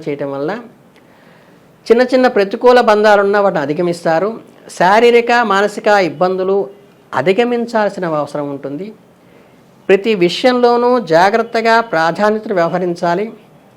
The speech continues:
ఆరోగ్యంపై ఔషధ సేవలు అవసరమవుతూ ఉంటాయి. వాటి గురించి మీరేం పట్టించుకోబాకండి. మీరు అనుకూలంగా ఆరోగ్యం కోలుకుంటారు.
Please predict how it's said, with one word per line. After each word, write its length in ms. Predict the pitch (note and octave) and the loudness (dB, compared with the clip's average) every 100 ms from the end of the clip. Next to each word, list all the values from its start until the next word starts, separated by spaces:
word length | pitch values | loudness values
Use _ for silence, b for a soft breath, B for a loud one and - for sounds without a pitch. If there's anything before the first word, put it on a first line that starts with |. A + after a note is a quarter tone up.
| _ _ _ _ _ - | _ _ _ _ _ -4
ఆరోగ్యంపై 1040 | C#3 F3 A#3 B3+ A#3 A#3+ A#3+ A#3 A#3+ A#3 - | 2 4 4 4 2 0 0 0 0 -2 -2
ఔషధ 300 | D#3+ F#3 A#3 | -2 0 -2
సేవలు 400 | A3+ A3+ A3 A3 | -4 0 2 2
అవసరమవుతూ 560 | G3+ E3 F#3 F#3 F3+ F3 | 2 0 -4 -6 -6 -4
ఉంటాయి. 520 | F3 E3 E3+ F#3+ A3+ - _ _ b b b b b - | -6 -4 -4 -6 -8 -16 _ _ b b b b b -2
వాటి 220 | D3+ E3 | 2 2
గురించి 260 | F3 G3 G3 | 2 -2 -2
మీరేం 240 | F3 D#3 D#3+ | -2 -2 -2
పట్టించుకోబాకండి. 1200 | D#3 B2+ D#3 - - F3+ F3 E3+ E3+ E3+ A3 A3+ - - - - _ _ - - | -6 -10 -12 -8 -4 0 0 -2 -4 -6 -6 -10 -20 -20 -20 -20 _ _ -20 -6
మీరు 220 | E3+ E3+ - | -4 -4 -4
అనుకూలంగా 760 | B2+ F3 F#3 A3+ A3 G#3 G#3 G#3+ | -4 -4 0 2 2 0 2 4
ఆరోగ్యం 600 | F#3+ F3+ F#3 F#3+ F#3 F3+ - - - | 4 2 -2 -4 -6 -8 -12 -16 -12
కోలుకుంటారు. 800 | - D3+ F3+ F3 E3+ E3 F3 G3+ | -4 0 0 -2 0 0 0 -4